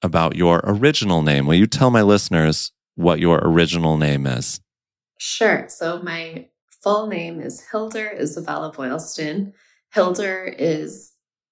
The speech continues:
Speaker 2: an old, um, Viking name, actually. I'm named after my great-grandmother, Hildur. Um, she was Icelandic.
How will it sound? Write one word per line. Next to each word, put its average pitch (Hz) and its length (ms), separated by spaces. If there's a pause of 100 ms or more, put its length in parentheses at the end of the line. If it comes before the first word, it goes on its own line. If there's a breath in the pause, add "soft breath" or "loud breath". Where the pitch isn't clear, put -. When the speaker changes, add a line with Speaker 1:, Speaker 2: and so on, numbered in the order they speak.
(100)
Speaker 2:
an 151 200
old, 147 460 (160)
um, 143 300
Viking 165 580
name, 135 260
actually. 135 460
I'm 147 160
named 156 260
after 156 400
my 139 500 (140)
great-grandmother, 143 1160 (360 soft breath)
Hildur. 180 720 (100)
Um, 139 480
she - 220
was 147 180
Icelandic. 147 840